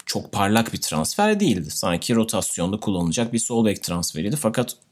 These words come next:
bu yapının içerisinde nereye geldiğini görüyoruz.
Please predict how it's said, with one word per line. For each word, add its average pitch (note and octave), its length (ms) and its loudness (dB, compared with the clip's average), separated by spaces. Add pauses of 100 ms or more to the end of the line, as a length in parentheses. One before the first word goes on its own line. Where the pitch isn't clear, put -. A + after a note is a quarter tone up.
(140)
bu A#2+ 180 2
yapının G#2+ 300 2
içerisinde G#2+ 360 0
nereye A#2+ 280 6
geldiğini F#2 500 -2
görüyoruz. F#2+ 460 -6